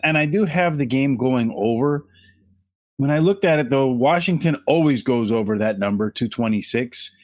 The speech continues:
And the Knicks almost never go over that number, I guess, unless they're playing Washington, because last time they went way over that number. Uh, but I don't expect two offensive nights like that from the Knicks in a row. So they're due to go to the other end of their, uh, bell curve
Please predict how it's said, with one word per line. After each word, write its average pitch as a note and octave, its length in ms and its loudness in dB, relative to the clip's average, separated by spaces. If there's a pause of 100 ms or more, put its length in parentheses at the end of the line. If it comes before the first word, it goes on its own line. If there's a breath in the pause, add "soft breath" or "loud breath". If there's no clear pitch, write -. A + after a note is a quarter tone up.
(340 soft breath)
And B2 160 2
the A#2+ 80 2
Knicks C#3 480 0
almost C#3 400 0
never C#3 460 2
go A2+ 280 2
over G#2+ 200 0
that G#2 220 0
number, G#2+ 440 0
I G#2 60 0
guess, E3 300 0
unless C#3+ 320 0
they're A2+ 120 0
playing G#2+ 560 -2
Washington, G2+ 600 -2
because G#2+ 320 -2
last A#2+ 240 0
time A#2 240 0
they A2 100 2
went G#2 220 0
way G#2+ 240 2
over G2+ 220 -2
that G2+ 180 -2
number. G2 420 -4 (600 loud breath)
Uh, A2+ 80 2
but D#3+ 120 2
I F3 120 4
don't F3 160 4
expect C#3+ 420 0
two C#3+ 220 2
offensive A#2+ 500 0
nights A2 320 0
like G#2+ 200 -2
that A2 200 0
from G#2+ 160 -2
the G#2+ 60 2
Knicks G#2+ 300 -2
in G#2+ 100 0
a G#2+ 40 -2
row. A2 240 0
So - 160 -2
they're C#3 200 2
due C3+ 240 2
to B2+ 100 2
go B2+ 160 2
to B2 80 0
the A#2+ 220 -2
other C3+ 260 0
end G#2+ 340 -2 (100)
of G#2+ 260 -4
their, G#2 280 0
uh, F#2+ 60 -2
bell G#2+ 240 0
curve G2 360 -2